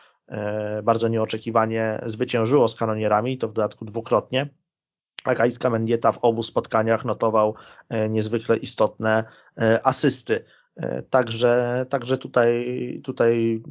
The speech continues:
wypada go pochwalić za takie delikatne wskrzeszenie, e, wydawało się, podupadającej, e, kariery. No ale problem w tym, że potem, e, trochę się zmieniła polityka kadrowa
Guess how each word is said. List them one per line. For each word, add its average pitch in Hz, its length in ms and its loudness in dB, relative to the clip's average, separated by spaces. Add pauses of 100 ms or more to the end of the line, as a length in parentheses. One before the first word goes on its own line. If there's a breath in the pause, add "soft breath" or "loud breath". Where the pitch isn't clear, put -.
(380)
wypada 120 640 2
go 117 120 -4
pochwalić 117 460 -2
za 113 100 0
takie 117 200 -8
delikatne 117 500 -4
wskrzeszenie, 120 640 -2 (360 loud breath)
e, 113 160 -4
wydawało 113 440 2
się, 113 140 -8
podupadającej, 117 880 0 (320 soft breath)
e, 123 140 -4
kariery. 120 480 4
No 180 80 -2
ale 180 160 2
problem 156 340 2
w - 40 -14
tym, 147 180 -2
że 139 120 -4
potem, 135 340 -2 (360 soft breath)
e, 123 400 -4
trochę 135 300 0
się 123 360 2
zmieniła 131 380 4
polityka 135 500 2
kadrowa 131 580 2